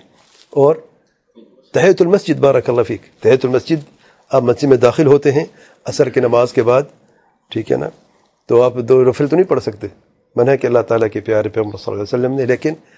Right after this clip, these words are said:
دو رکعت تحیۃ المسجد جو ہے وہ بیٹھنے سے پہلے آپ پڑھ سکتے ہیں۔ تو یہ، اسے کہتے ہیں نفل مقید، سمجھے جائے، نفل مقید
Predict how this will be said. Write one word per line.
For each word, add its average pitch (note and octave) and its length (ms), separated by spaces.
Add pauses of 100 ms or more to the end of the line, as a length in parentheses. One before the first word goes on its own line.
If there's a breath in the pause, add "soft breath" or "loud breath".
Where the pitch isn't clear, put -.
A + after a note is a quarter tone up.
(720 soft breath)
دو B2+ 200
رکعت B2+ 300 (520)
تحیۃ B2+ 240
المسجد A#2+ 360
جو A#2 120
ہے A#2 80
وہ A#2+ 200 (340)
بیٹھنے A#2 280
سے A2+ 100
پہلے G#2+ 260
آپ G2 140
پڑھ G#2+ 140
سکتے - 300
ہیں۔ F2 80 (460 soft breath)
تو B2+ 80
یہ، C3+ 240 (360)
اسے - 180
کہتے C#3 300
ہیں B2+ 60
نفل C#3 260
مقید، A#2 560 (1300 soft breath)
سمجھے C3 300
جائے، G2+ 140
نفل C3+ 180
مقید C#3+ 480